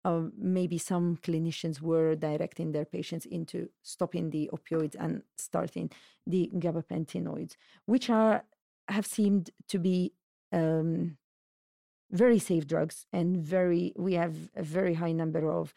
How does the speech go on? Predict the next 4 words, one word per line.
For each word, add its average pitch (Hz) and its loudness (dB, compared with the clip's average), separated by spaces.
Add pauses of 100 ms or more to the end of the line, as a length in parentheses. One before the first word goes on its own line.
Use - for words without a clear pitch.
(400)
um, 170 0 (180)
prescriptions - -6
for 175 -4
them. - -8